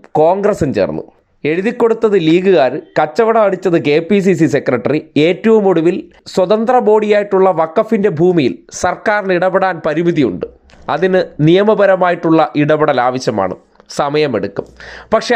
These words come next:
അതിനിടയ്ക്ക് നമ്മൾ ചെയ്ത പ്രവൃത്തികളെല്ലാം മറച്ചു വെച്ചുകൊണ്ട് അവിടെ ചെന്ന് സെറ്റിട്ട് കഥാപാത്രങ്ങളായി ആടിത്തിമിർത്ത് ഞങ്ങൾ നിങ്ങളുടെ പക്ഷത്താണെന്ന്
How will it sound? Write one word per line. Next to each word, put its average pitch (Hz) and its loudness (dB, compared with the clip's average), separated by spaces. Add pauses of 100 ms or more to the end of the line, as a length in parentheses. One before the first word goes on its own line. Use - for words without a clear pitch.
അതിനിടയ്ക്ക് 233 2 (280)
നമ്മൾ 233 0
ചെയ്ത 226 0 (120)
പ്രവൃത്തികളെല്ലാം 190 0 (100)
മറച്ചു 156 -2
വെച്ചുകൊണ്ട് 107 -2 (520)
അവിടെ 247 0
ചെന്ന് 202 0 (320)
സെറ്റിട്ട് 202 -2 (260)
കഥാപാത്രങ്ങളായി 196 0 (180)
ആടിത്തിമിർത്ത് 180 0 (280)
ഞങ്ങൾ 202 2 (100)
നിങ്ങളുടെ 185 2
പക്ഷത്താണെന്ന് 160 -2